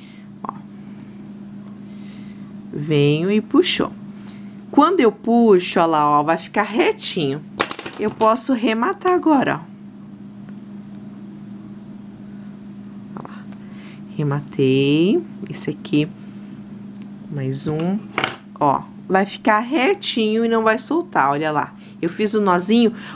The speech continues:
porque eu colocando por debaixo do ponto lá, ele é bem preso, que a gente trabalhou já puxado aqui, ele vai ficar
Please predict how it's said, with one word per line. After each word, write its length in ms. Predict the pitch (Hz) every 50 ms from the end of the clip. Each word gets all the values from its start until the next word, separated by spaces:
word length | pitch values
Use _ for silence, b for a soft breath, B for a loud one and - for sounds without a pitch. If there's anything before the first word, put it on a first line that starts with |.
| B -
porque 300 | - 302 370 - - 247
eu 80 | 240 240
colocando 460 | - 262 254 254 254 262 240 240 233
por 120 | 247 247
debaixo 540 | 214 247 214 196 240 262 427 - - - 285
do 100 | 254 226
ponto 520 | 226 - - 226 208 196 185 185 190 196
lá, 180 | 196 202 214 220
ele 140 | 220 220 220
é 40 | 208
bem 280 | 190 226 247 370 403
preso, 500 | - - 294 233 226 226 220 214 214 190
que 80 | - 190
a 60 | 175
gente 220 | 175 196 196 - -
trabalhou 500 | 180 185 185 202 175 175 175 175 185 196
já 160 | 220 196 175
puxado 480 | 175 - 190 175 - - 170 160 156 156
aqui, 340 | 175 - - 240 254 254 B B B B -
ele 180 | 202 208 208
vai 160 | 196 202 196 196
ficar 220 | 196 - 208